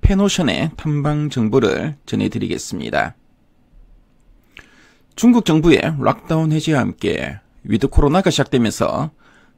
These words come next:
벌크선 운임지수 비디아이가 반등하기 시작했습니다. 이제는 중국 리오프닝에 따른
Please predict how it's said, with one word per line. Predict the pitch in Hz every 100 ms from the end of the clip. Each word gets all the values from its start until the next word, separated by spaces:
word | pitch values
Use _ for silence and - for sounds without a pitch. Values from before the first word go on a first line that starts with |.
| _
벌크선 | 175 180 160 139
운임지수 | 131 160 156 120 - - 78 - - - -
비디아이가 | 143 185 165 127 - - 139
반등하기 | - 120 127 123 -
시작했습니다. | 95 - 90 - - 69 - 71 78 _ _ _ _ _ _ _ - - - _
이제는 | 139 147 226 175 151 95
중국 | - 196 175
리오프닝에 | 113 143 - 220 175
따른 | 127 95 92 -